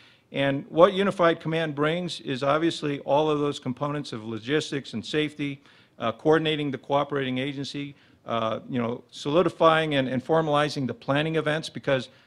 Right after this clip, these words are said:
planning is critical in any kind of big disaster, and you have to put all of the responsible entities and who the key players are, uh, within what we call an incident action plan.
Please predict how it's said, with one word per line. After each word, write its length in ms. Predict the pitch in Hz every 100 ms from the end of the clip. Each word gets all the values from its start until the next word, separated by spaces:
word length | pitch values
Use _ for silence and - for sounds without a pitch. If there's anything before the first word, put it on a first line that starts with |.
| _ -
planning 340 | 156 185 180
is 140 | 143
critical 640 | - - 185 180 135 120 110
in 140 | 131 127
any 200 | 151 170
kind 220 | 156 139
of 80 | 123
big 160 | 135 120
disaster, 560 | 113 120 120 - 104
and 100 | 104
you 80 | 113
have 220 | 135 139
to 100 | 135
put 400 | 113 - 170 170 - _ _
all 260 | - 143 185
of 140 | 185
the 140 | 143 139
responsible 640 | 131 - 147 151 156 139
entities 560 | 143 143 - - 139 123
and 100 | 120
who 120 | 147
the 100 | 143
key 220 | - 143
players 440 | 120 143 139 139 117
are, 300 | 110 104 107 - - -
uh, 320 | 117 110 107
within 400 | 113 123 143 143
what 220 | 131 131 131
we 80 |
call 320 | 120 - 127 123
an 80 |
incident 420 | 123 135 135 120 113
action 380 | 120 120 - 117
plan. 340 | - 107 87